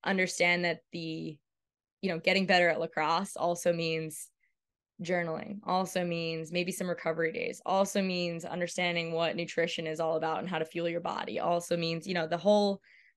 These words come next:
holistic, ideal approach to becoming the most elite athlete that you can be is what we try to preach, um, is what we try to share. And it's been really great to be able to do it with some of my closest friends.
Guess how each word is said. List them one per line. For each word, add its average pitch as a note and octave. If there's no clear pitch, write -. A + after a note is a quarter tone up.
holistic, F3
ideal E3
approach -
to E3+
becoming D#3+
the D#3+
most D#3+
elite D#3
athlete E3+
that D#3
you -
can E3+
be F3
is E3+
what F3
we F3+
try G#3
to A3+
preach, C#4
um, F3
is E3+
what D#3+
we F3
try E3+
to E3
share. A3
And E3
it's D#3
been E3
really D#3+
great D#3
to -
be D#3
able D3
to D#3
do -
it -
with D#3+
some -
of -
my F#3+
closest -
friends. -